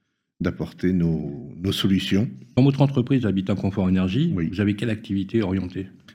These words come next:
Speaker 1: Alors nous, on a une activité de plomberie chauffage. Donc, euh,
Speaker 2: Donc vous
Speaker 1: nous,
Speaker 2: êtes au cœur du sujet, quoi.
Speaker 1: Voilà, tout ce qui est, euh, chaudière. Euh, donc nous, on fait beaucoup de centre-ville,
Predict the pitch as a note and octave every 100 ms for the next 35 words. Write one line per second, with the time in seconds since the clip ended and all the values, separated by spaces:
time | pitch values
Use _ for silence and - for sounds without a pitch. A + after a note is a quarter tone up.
0 | - F2 G2+ A#2 G#2 F#2+ F2 - F2+ A2
1 | A2+ - - A2 G2+ A2+ A#2 G#2+ - D#2+
2 | - - _ _ - E2+ E2+ - - -
3 | C#2 E2+ F#2+ G2 F#2+ F#2+ C3+ G#2 E2+ A#2
4 | F#2+ - F2+ E2+ E2 - - - F2 E2+
5 | D2+ - F#2 E2 F2+ F2+ G2 F2 E2 D#2+
6 | - E2+ E2 G#2 F#2 - E2+ G#2+ - A2
7 | G#2+ F#2 F2+ F2 A2 C3+